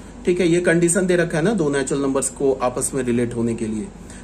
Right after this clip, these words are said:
तो x plus two y zero है, तो x का value क्या है? माइनस टू वाई।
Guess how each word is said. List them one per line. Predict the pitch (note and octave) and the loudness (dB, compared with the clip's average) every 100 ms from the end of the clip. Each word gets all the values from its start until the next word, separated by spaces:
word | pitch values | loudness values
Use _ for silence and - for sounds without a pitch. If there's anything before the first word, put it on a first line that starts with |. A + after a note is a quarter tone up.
| - | -2
तो | C#3 | -2
x | C3 | 0
plus | D#3 D3 | -2 -2
two | - D3 | 0 0
y | D3 | 0
zero | D3 D3+ D3+ | -2 -2 0
है, | |
तो | C#3+ C#3+ | 0 -2
x | C3+ | -2
का | - | -2
value | D#3+ D#3 D#3+ | 0 0 0
क्या | D#3+ | 0
है? | C3 | 0
माइनस | A#2 B2+ D3 - | 2 0 -2 -4
टू | D3+ | -2
वाई। | C#3+ | -2